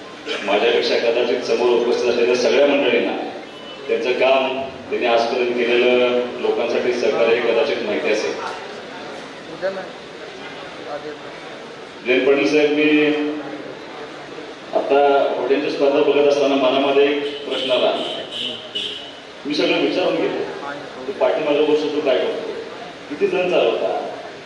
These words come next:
पुढचा काय करतो, विश्रांती घ्यायला किती लोक असतात, ते पंचेचाळीस ते चाळीस मिनिटामध्ये ते सगळे राऊंड पूर्ण करायचे असतात.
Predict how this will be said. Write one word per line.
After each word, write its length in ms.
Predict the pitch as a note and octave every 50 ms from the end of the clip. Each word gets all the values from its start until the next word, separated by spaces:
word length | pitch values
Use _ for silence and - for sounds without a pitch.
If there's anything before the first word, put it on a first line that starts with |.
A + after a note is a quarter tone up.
| - -
पुढचा 280 | D3+ D3+ D3+ - F#3+ G3
काय 160 | F#3+ - -
करतो, 400 | - - - - - - - -
विश्रांती 420 | - - - D#3 E3 E3 E3 E3+ E3+
घ्यायला 200 | E3 E3 E3 E3
किती 240 | D#3+ D#3 D#3 D3+
लोक 100 | D3 C3+
असतात, 420 | - - - - - - - - - - - - - - - - - - - - - - - -
ते 80 | D#3 D#3
पंचेचाळीस 680 | - C#3+ C3 B2+ C3+ D3 D3+ D3+ D3+ D3 D3+ D#3 - -
ते 80 | D#3 D3+
चाळीस 320 | - F#3+ - C#3 D3 D3
मिनिटामध्ये 720 | D3 D3 C#3 - C#3+ C#3+ C#3+ C#3+ C#3+ C#3+ D3 D3 C#3+ C#3+ C#3+ D3 C#3+ - - - C#3
ते 60 | C3+
सगळे 260 | C3+ C3 B2 C#3 C#3 C#3
राऊंड 200 | C3 C3+ C3+ B2+
पूर्ण 320 | C3+ C3+ C3+ C3+ C3+ C3+
करायचे 260 | C3 B2+ B2 B2 B2
असतात. 260 | - - - - G#2+